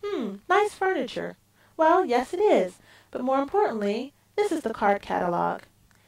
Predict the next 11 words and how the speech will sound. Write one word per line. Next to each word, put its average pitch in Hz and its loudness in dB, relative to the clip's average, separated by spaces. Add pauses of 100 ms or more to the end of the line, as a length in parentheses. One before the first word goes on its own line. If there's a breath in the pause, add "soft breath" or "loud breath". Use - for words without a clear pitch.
(140)
It 359 2
is 330 2
the 269 -8
index 370 0
to 233 -4
the 226 4
library's 208 2
book 339 0
and 202 -6
all 269 6
the 196 0